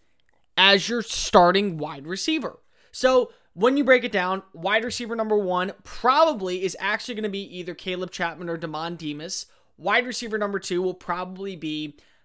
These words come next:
Ainias Smith or Caleb Chapman, and wide receiver number three will probably be Caleb Chapman or Chase Lane or maybe Hezekiah Jones. But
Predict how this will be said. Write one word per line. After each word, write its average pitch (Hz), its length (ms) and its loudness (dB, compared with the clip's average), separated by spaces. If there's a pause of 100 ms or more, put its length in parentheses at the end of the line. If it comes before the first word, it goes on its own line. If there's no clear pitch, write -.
(260)
Ainias 202 480 4
Smith 247 720 -2 (140)
or 180 60 -4
Caleb 170 320 -6
Chapman, 160 440 -10
and 185 200 -6
wide 196 120 -4
receiver 208 240 -8
number 202 200 -4
three 190 140 -4
will 190 100 -4
probably 175 280 -2
be 180 120 -4
Caleb 160 260 -8
Chapman 165 320 -8
or 160 80 -8
Chase 156 340 -12
Lane 165 180 -6
or 156 40 -10
maybe 151 220 -10
Hezekiah 151 520 -10
Jones. 135 380 -14
But 185 360 -2